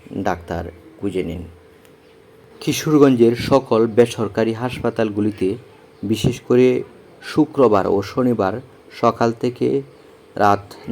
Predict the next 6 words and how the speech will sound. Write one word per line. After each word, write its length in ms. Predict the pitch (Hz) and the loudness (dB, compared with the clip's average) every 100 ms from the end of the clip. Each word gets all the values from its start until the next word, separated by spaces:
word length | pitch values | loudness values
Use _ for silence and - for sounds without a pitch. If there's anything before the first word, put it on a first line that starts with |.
| 101 | -2
দশটা 300 | 101 - 117 | -2 -2 -4
পর্যন্ত 420 | 107 110 104 92 95 123 - - - - | -2 -2 -2 -4 -6 -6 -10 -20 -20 -8
চিকিৎসা 480 | 110 101 - 95 85 85 - - - | -6 -4 -6 -6 -6 -10 -20 -20 -8
অব্যাহত 420 | 98 101 98 90 95 | -4 -2 -4 -4 -10
থাকে। 240 | 95 87 113 135 - - - _ | -10 -8 -8 -10 -18 -20 -20 _
আপনারা 400 | - 101 107 104 | -8 -4 0 0